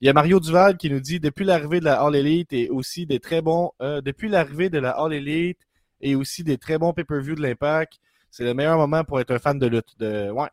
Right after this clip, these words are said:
fait qu'il y a du bon stock de côté de All Elite, du bon stock de côté d'Impact aussi.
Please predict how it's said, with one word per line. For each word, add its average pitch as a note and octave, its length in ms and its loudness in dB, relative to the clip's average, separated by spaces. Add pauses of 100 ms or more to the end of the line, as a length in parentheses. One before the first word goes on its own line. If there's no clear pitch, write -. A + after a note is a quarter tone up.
fait A2+ 80 -14
qu'il A2 260 -8
y A2+ 60 -4
a A2 60 -6
du A2 100 -18
bon D3 160 -2
stock E3 240 -6
de D#3 140 -4
côté D3 260 -8
de C#3+ 80 0
All C3 160 2
Elite, C#3 380 -2
du B2 60 -20
bon C3 180 -2
stock D3+ 240 -6
de C#3+ 80 -2
côté B2+ 260 -8
d'Impact B2+ 480 -6
aussi. B2+ 400 -10